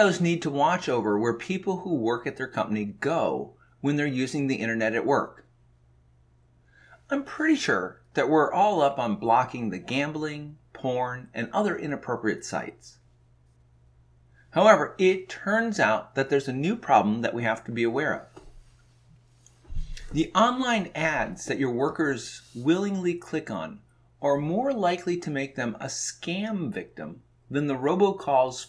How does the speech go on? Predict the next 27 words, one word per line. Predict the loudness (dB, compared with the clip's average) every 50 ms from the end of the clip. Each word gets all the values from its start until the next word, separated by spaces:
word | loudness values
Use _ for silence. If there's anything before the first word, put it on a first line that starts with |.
| -18
flooding | -20 -12 -8 -4 -4 -2 0 -2 -2 -2 -4 -2
their | -2 -2
work | 0 2 2 0 0 -2 -4
phones | -4 -2 -2 -2 -2 -4 -6 -6
with | -6 -6 -4 -4
urgent | -6 -6 -6 -6 -8 -6 -6
messages. | -6 -6 -6 -6 -8 -8 -10 -16 -20 -20 -20 _ _ _ _ _ _ _ _ _ _ _ _ _ _ _ _ _ _ _ _ _ _ _ _ _ _ _ _ _ _ -20 _ 4
A | 4 6
new | 6 6 6 4 4
study | 2 2 2 4 6 6 6 4
found | 4 2 0 2 2
that | 0 -2
scammers | -4 -8 -4 -2 -2 0 0 0 -2 0 -2
are | -2 -4 -4
far | -8 -10 -6 -2 -2 -2 0 0
more | 0 0 0
likely | 0 0 0 0 0 -2 -2 -2 -4 -4 -4
to | -6 -10 -10
succeed | -8 -8 -8 -8 -6 -2 0 0 0 -2
in | -4 -4 -4 -2
engaging | -2 -2 -4 -4 -4 -2 -2 -2 -2 -2 -4 -4 -4 -4 -4
and | -4 -6 -6 -4
stealing | -6 -8 -8 -4 -2 -2 -2 -2 -4 -4 -4 -4
money | -4 -2 -4 -4 -4 -8
from | -8 -8 -8 -8 -6
potential | -8 -10 -10 -8 -8 -8 -6 -6 -8 -10
targets | -12 -6 -4 -4 -2 -2 -2 -4 -4 -8 -12